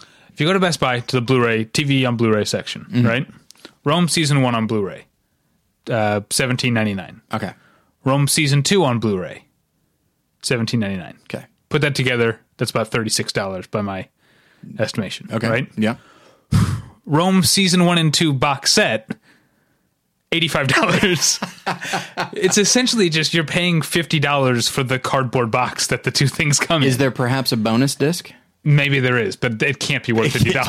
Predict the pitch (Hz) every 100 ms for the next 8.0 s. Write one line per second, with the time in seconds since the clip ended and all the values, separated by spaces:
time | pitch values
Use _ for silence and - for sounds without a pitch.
0 | 165 165 151 143 143 131 127 117 123 110
1 | 110 101 - - 147 120 117 123 - 123
2 | 110 123 131 139 127 127 131 117 - 117
3 | 104 - - 117 107 110 117 110 101 -
4 | - - - 165 - 147 - 156 156 143
5 | 170 165 131 147 156 147 - 156 156 -
6 | - - 113 113 104 - 117 120 113 135
7 | 123 - 123 127 123 107 - 113 107 -